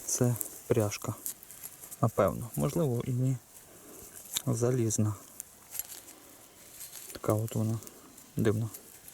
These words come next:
Зазвичай пряжки не такі, я б хотів знайти якусь типа з орлом. От, якщо це, звісно, пряга. Ну, це щось інше. Схоже просто на неї. У мене вже не так часу багато лишається,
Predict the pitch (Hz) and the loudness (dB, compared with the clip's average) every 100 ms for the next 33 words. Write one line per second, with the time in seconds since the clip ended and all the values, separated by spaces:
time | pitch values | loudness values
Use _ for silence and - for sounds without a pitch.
0 | - - - - - - - - - - | -16 -16 -14 -14 -16 -18 -18 -18 -18 -18
1 | - - - - - - 139 117 117 117 | -18 -16 -16 -10 -10 2 6 6 6 6
2 | - 120 110 - 113 107 131 - 123 - | 6 4 4 6 6 6 4 6 6 6
3 | 120 123 117 107 113 - 107 - - 107 | 4 4 4 4 4 4 2 2 2 4
4 | 113 131 180 131 - - - - - - | 4 6 4 2 -4 -14 -20 -16 -14 -14
5 | - - - - - - - - - 120 | -14 -16 -16 -16 -14 -14 -16 -12 -2 2
6 | 113 110 110 - 123 - 113 117 127 113 | 2 2 0 4 4 6 4 4 0 2
7 | 110 101 101 - - - - - - - | 4 4 0 -6 -16 -20 -20 -20 -18 -14
8 | - - - 113 117 110 - 113 113 113 | -12 -6 0 2 2 -2 -2 0 0 2
9 | - - - - - - - - - 113 | -2 -4 -8 -18 -20 -20 -18 -14 4 4
10 | 107 - 110 107 - 117 110 110 117 - | 4 2 2 2 0 0 2 2 2 -4
11 | - - - - - - - - - - | -16 -20 -18 -18 -18 -18 -18 -18 -20 -10
12 | - - - - 117 117 113 120 113 120 | -10 -10 -4 2 4 6 6 6 4 2
13 | - 139 135 120 117 120 127 113 113 - | 2 4 4 4 4 4 4 4 4 4
14 | 139 120 - | 4 4 4